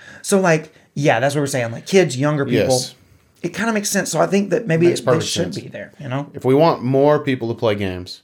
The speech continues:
Speaker 1: Right, right.
Speaker 2: need to make it a little more inviting.
Speaker 1: All right. Uh, we have another repeat commenter here, old Larry House.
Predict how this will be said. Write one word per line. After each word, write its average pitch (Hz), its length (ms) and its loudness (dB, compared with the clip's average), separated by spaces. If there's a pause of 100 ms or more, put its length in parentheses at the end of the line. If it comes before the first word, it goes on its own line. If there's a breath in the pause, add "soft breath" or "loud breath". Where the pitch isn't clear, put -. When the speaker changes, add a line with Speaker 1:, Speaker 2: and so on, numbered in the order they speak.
(100)
Speaker 1:
Right, 127 220 -4 (140)
right. 107 340 -8
Speaker 2:
need 113 120 -6
to 107 60 -6
make 107 180 -2
it 107 40 -2
a 98 60 0
little 95 160 -2
more 95 180 -6
inviting. 87 420 -8 (440 soft breath)
Speaker 1:
All 120 80 -4
right. 165 340 0
Uh, 131 220 0
we 135 120 0
have 139 100 6
another 131 320 0
repeat 127 340 -4
commenter 156 420 -2
here, 117 220 0
old 110 260 -6
Larry 139 280 2
House. 131 460 -4